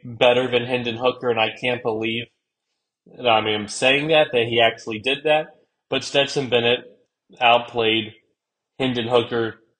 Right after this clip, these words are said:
Kirby Smart outcoached Josh Heupel. Uh, Georgia, great game plan. They executed it. Uh, Tennessee looked lost early. A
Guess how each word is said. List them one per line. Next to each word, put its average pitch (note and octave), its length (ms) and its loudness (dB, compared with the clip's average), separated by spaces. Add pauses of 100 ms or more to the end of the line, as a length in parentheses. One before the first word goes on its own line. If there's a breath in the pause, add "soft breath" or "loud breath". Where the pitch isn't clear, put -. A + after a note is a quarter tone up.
(180)
Kirby B2+ 340 -2
Smart A#2 380 0
outcoached A#2 680 -2
Josh G#2+ 300 -2
Heupel. A2+ 460 -4 (400)
Uh, G2 500 -2 (1300)
Georgia, A2 360 0
great A2 340 0
game A2+ 220 0
plan. G#2+ 280 -4
They G#2 120 0
executed G#2+ 640 -2
it. A2 140 -2 (380)
Uh, A2 160 -8
Tennessee A#2 600 -2 (260 soft breath)
looked A#2 240 0
lost A2+ 340 4
early. B2 320 -4
A - 260 -14